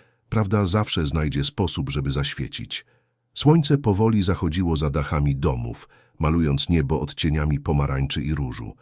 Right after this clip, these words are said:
Gdzieś w oddali zabrzmiały dzwony kościoła Najświętszego Salwatora,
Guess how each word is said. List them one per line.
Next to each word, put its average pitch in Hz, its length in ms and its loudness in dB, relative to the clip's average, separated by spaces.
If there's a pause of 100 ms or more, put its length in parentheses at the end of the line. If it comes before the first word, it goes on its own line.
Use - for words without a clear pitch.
(440)
Gdzieś 139 260 4
w 117 60 0
oddali 117 480 0
zabrzmiały 85 560 2
dzwony 98 440 2
kościoła 82 600 -2
Najświętszego 69 680 -2
Salwatora, 67 680 -4